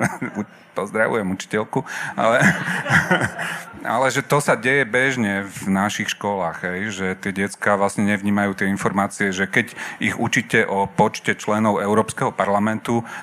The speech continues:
to je pre nich informácia, ktorú, eh, ja neviem, ten chatbot G P T to už vie lepšie, hej, na, na čo sa to majú učiť oni, že skôr ich učme o nejakých hodnotách alebo o niečom.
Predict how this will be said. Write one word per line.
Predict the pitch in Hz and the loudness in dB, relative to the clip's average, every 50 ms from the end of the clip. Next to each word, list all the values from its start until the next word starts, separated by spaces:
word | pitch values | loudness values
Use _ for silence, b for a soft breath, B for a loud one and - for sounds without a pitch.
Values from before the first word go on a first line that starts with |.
| B - | B 0
to | 110 107 | 0 0
je | 98 - | 2 2
pre | 110 113 113 | 2 2 2
nich | 107 98 110 | 2 4 2
informácia, | 107 107 - 117 101 104 107 110 - - 120 110 104 | 2 2 2 2 2 4 2 2 2 2 2 2 2
ktorú, | 98 - - - 101 101 101 104 101 101 98 | 2 0 -2 -2 0 2 4 4 4 4 2
eh, | - - - - - - - - - - 104 101 98 101 98 95 - - 107 | -2 -6 -12 -12 -12 -14 -16 -12 -6 -4 -2 2 2 4 2 2 0 -2 -4
ja | 98 95 | -2 0
neviem, | 110 113 120 117 95 95 | 0 0 0 0 0 0
ten | - 104 95 | 0 -2 -2
chatbot | 95 - 110 104 101 95 104 101 - - - - - - - - | 2 2 0 2 4 4 2 2 2 -2 -10 -12 -12 -12 -12 -8
G | 95 202 104 - | -6 -6 -4 -2
P | 107 190 - | -4 -4 -2
T | 110 104 - - 101 | -4 -4 -4 -2 -2
to | - | -2
už | 190 - 98 | -2 -2 -2
vie | 95 - | -4 -4
lepšie, | 92 92 92 95 - - - 90 90 87 | -4 -4 -6 -6 -6 -4 -4 -4 -4 -4
hej, | 90 87 98 98 | -4 -4 -2 0
na, | 90 90 95 78 | 2 2 2 2
na | 98 98 95 | 2 0 2
čo | - 117 101 | 0 -2 -2
sa | - 90 | -2 -6
to | - - 87 | -6 -4 -2
majú | 87 85 82 85 85 85 82 82 | -2 -2 -2 -2 -4 -6 -6 -6
učiť | - - - 87 87 | -8 -8 -6 -6 -4
oni, | 87 87 85 95 | -2 -2 -2 -4
že | 90 92 92 92 | -4 -6 -6 -6
skôr | - - - 101 104 101 | -8 -6 -2 -2 0 0
ich | 104 90 92 | 0 -2 -2
učme | 95 95 92 85 101 95 95 | -2 -2 0 0 0 2 4
o | 98 | 4
nejakých | 98 98 95 - 95 78 78 82 | 4 4 2 0 -4 -4 -4 -4
hodnotách | 80 90 90 90 95 - 92 82 80 - | -2 -2 -2 -2 -2 -2 -2 -2 -2 -2
alebo | 78 80 80 80 78 82 85 - | -2 -2 -2 -2 -2 -2 -2 0
o | - 82 87 | 0 0 2
niečom. | 87 90 95 92 - - 123 135 143 | 2 2 2 0 2 2 4 4 2